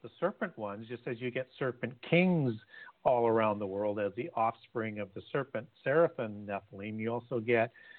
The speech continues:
an order of the Tengu, and, and typically they produce a warrior class of bird type being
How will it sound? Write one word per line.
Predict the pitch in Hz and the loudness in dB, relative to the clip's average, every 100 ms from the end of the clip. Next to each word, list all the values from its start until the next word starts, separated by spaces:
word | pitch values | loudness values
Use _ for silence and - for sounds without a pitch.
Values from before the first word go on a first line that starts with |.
| - - | -20 -4
an | 117 | 2
order | 117 120 120 | 6 6 6
of | 127 107 | 2 0
the | 107 | -2
Tengu, | - 123 113 135 190 113 | 0 0 2 4 4 4
and, | 101 107 | 0 -4
and | 110 107 107 104 - | -6 -6 -6 -10 -14
typically | - - 117 127 117 | -8 -6 -4 2 4
they | 120 117 | 4 2
produce | 110 - 123 117 113 113 - _ _ _ _ _ - - | 2 -2 0 4 4 4 -2 _ _ _ _ _ -4 4
a | |
warrior | 113 110 120 139 | 4 4 2 0
class | - 151 135 143 147 131 | -4 -2 -2 -2 -6 -8
of | 113 110 | -10 -4
bird | 123 131 131 - - - | -2 -2 -4 -12 -14 0
type | 127 123 | 0 0
being | 135 131 135 135 | -2 0 0 -2